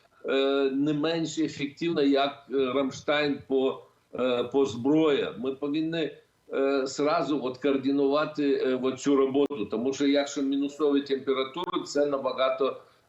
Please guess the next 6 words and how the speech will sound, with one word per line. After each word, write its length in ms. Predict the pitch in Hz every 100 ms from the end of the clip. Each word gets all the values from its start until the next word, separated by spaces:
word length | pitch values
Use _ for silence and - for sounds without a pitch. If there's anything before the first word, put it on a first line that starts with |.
| -
е, 140 | 120
важче 420 | 117 135 135 -
буде, 580 | 110 113 117 117 117 117
е, 680 | 104 113 113 110 110 107 107
буде 340 | 104 123 113
робити. 420 | 110 95 87 -